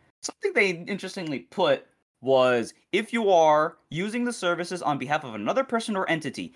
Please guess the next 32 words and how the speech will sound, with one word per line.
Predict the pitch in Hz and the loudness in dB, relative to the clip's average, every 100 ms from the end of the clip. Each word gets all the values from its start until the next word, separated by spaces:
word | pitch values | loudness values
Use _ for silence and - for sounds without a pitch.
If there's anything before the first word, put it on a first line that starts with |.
| _ - | _ -14
you | 101 196 | -6 -4
represent | 214 233 240 233 - 170 | -2 -2 -2 -2 0 0
that | 208 - | -2 -4
you | 185 | -4
have | 208 196 | 0 0
the | 180 | 0
authority | 156 - 180 175 147 123 | -2 0 2 2 2 -2
to | 123 | -4
bind | 90 113 135 143 101 | 0 2 4 2 2
that | 117 190 | 0 0
person | - 196 156 139 | 0 -2 0 -2
or | 135 | 0
entity | 151 156 147 135 | -2 -4 -10 -14
to | - 170 | -10 -10
the | 208 233 | -8 -10
agreement, | 156 180 190 143 - - _ _ - | -8 -4 -2 -2 -6 -16 _ _ -4
and | 143 220 | 2 2
the | 240 | 2
words | 254 214 196 190 135 | 2 4 4 4 -2
'you' | 113 151 226 269 - | -6 -2 0 0 0
or | 180 170 | 0 0
'your' | 143 175 180 139 | 0 0 2 2
in | - 156 175 | 2 -2 0
the | 170 | -2
agreement | - 147 143 139 | 0 -2 -2 -2
includes | 135 - 151 147 147 123 | -8 -6 -4 -4 -4 -10
such | - - 135 - | -6 -2 -2 0
other | 139 131 | 0 0
person | 131 131 120 | -2 -4 -2
or | 120 117 | -4 -4
entity." | 117 107 - - _ _ _ _ _ _ _ - | -6 -8 -14 -16 _ _ _ _ _ _ _ -8
Just | 165 | -8